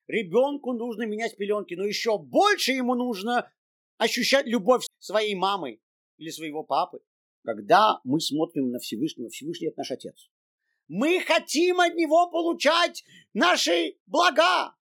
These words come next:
Сто процентов мы просим о них все время. Но еще больше, чем эти блага, нам нужна Его улыбка, нам нужна Его любовь. Мы хотим Его любить, мы хотим быть с Ним близки. Мы хотим, чтобы то, что мы от Него получаем, мы получали с улыбкой.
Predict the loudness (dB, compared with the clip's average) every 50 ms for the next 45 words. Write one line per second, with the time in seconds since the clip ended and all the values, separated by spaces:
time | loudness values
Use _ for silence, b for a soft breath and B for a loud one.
0 | _ _ _ -2 0 2 2 4 2 2 4 4 2 2 2 -2 -4 -2 -4 -4
1 | -4 -2 0 2 2 2 2 2 0 0 -2 -4 -6 -4 -4 -4 -2 -2 -4 -4
2 | -4 -8 -12 -14 _ _ _ _ _ b b b b b 0 2 2 2 2 2
3 | 0 0 2 2 0 2 2 4 4 6 6 4 2 2 -2 -2 -2 2 2 4
4 | 4 4 4 2 2 0 -2 2 2 2 4 6 4 4 4 4 2 2 0 0
5 | 0 0 0 0 0 -2 0 0 0 2 2 2 0 -2 -4 _ -4 0 2 4
6 | 4 4 4 4 4 4 2 2 0 0 2 2 2 2 0 b b b b 0
7 | 0 0 2 2 2 2 2 2 2 2 2 4 2 4 4 4 4 4 4 6
8 | 6 4 4 4 0 0 2 2 2 2 2 2 0 2 2 0 2 2 2 2
9 | 4 4 2 2 2 0 0 0 0 2 2 0 0 0 0 -2 -4 -4 -4 -4
10 | -4 -4 -4 -4 -6 -6 -2 0 0 0 0 0 B B B B 0 0 2 2
11 | 2 2 2 0 0 0 0 0 0 2 2 2 2 2 2 0 2 4 2 2
12 | 2 2 2 2 2 2 2 0 0 0 2 2 2 2 4 2 0 0 -2 -2
13 | -2 -2 0 2 4 4 4 2 -2 0 0 0 0 0 -4 -6 -6 -6 -8